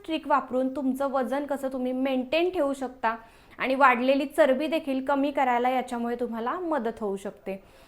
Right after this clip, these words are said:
अगदी सोप्या अशा तीन ट्रिक होत्या, इतक्या इझी ट्रिक आहेत.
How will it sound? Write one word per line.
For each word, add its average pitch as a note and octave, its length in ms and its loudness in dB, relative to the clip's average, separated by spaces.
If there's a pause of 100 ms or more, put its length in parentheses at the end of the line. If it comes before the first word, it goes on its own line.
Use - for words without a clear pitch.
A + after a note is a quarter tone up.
(100)
अगदी E4 260 4
सोप्या F#4 460 4
अशा F4+ 200 4
तीन F4 380 0
ट्रिक F4+ 300 -2
होत्या, C#4 340 0 (380)
इतक्या G#4+ 420 2
इझी F#4+ 260 4
ट्रिक F4 340 -2
आहेत. B3+ 320 -2